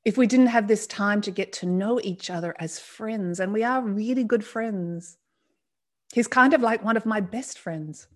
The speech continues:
I might have run, you wouldn't know this about me, but it's quite hard to get to know me. I,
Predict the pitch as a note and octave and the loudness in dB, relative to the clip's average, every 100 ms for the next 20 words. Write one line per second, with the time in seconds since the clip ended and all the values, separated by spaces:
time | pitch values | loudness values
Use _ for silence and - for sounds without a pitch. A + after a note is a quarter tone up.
0 | _ _ _ _ _ _ _ _ _ - | _ _ _ _ _ _ _ _ _ -20
1 | - - B3 C4 D4+ D4 G3+ B3 C4+ B3+ | -18 0 4 6 6 6 4 4 4 2
2 | G3+ A3+ A#3 E4 B3 A3 D4 D4+ A3+ A3 | 2 0 2 2 2 2 2 0 -2 -2
3 | G#3 F#3+ G3 A3+ A3+ - - C#4 D#4+ - | 0 0 0 0 -2 -6 -2 -2 -2 -6
4 | - A#3 B3 A3+ A3 - - G#3 A3+ C#4 | -2 0 0 -4 -6 -6 -4 -2 -2 -2
5 | A#3 A3+ | -2 -2